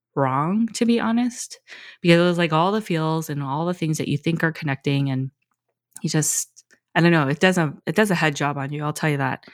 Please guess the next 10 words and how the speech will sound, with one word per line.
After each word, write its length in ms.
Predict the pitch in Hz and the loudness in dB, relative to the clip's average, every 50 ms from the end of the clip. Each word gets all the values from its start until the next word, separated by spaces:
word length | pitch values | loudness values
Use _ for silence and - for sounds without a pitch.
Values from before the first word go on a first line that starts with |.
| - - - - - - - - - - - - - - - - - - - - | -20 -20 -20 -20 -20 -20 -20 -20 -20 -18 -18 -18 -18 -18 -20 -20 -20 -4 4 6
And 640 | 175 175 170 170 165 165 160 160 160 156 156 147 - - - - _ _ _ _ _ _ _ _ _ _ _ - | 6 8 8 6 4 4 4 2 2 2 0 -2 -4 -10 -12 -16 _ _ _ _ _ _ _ _ _ _ _ 0
I'll 260 | - 165 196 240 302 330 | 2 4 4 4 0 -2
say 260 | - - 196 170 160 | -2 -2 0 0 0
too, 420 | 160 - - 214 202 196 180 170 | -2 -2 0 0 2 2 2 0
like, 240 | 160 151 143 147 - | 0 0 -2 -2 -2
one 100 | 160 160 | -2 -2
of 100 | 165 156 | -2 -2
the 100 | 156 156 | -4 -4
things 440 | 156 170 160 156 156 143 - - - | -2 -2 -2 -2 -2 -4 -6 -6 -4
with 520 | 156 143 139 143 - - - - - - | -2 -2 -2 -4 -6 -10 -16 -18 -20 -20